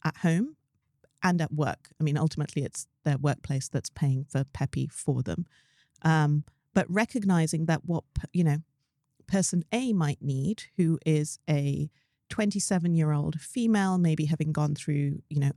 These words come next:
early ovarian in-, insufficiencies, experiencing early menopause, could be extremely different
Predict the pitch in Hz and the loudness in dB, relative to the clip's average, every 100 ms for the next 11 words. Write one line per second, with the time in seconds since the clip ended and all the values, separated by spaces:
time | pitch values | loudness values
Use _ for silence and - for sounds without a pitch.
0 | - 160 147 143 151 143 139 143 139 135 | 2 2 2 0 0 0 0 0 0 -2
1 | - 139 143 - 202 - 180 - 156 - | -6 -4 -4 -2 -2 -2 -4 -2 -4 -4
2 | - 175 156 147 - 139 143 156 143 139 | -4 0 0 0 -4 -6 -2 0 2 2
3 | 202 202 185 175 143 143 - _ _ _ | 2 2 0 0 0 -2 -6 _ _ _
4 | _ 214 185 202 - - - - 302 262 | _ -2 0 -2 -2 -2 -2 -2 2 4
5 | 165 - 139 - 165 - | 2 0 -4 -2 -4 -4